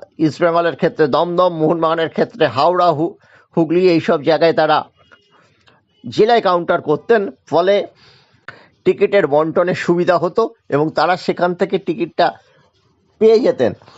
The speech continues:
সল্টলেক এবং মোহনবাগান মাঠ থেকে রিডেমশনের টিকিট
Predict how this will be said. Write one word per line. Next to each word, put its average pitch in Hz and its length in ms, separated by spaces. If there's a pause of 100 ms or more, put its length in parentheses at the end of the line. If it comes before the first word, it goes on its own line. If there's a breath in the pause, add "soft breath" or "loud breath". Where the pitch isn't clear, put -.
সল্টলেক 190 420
এবং 190 240
মোহনবাগান 190 440
মাঠ 175 280
থেকে 190 260
রিডেমশনের 165 580
টিকিট 156 300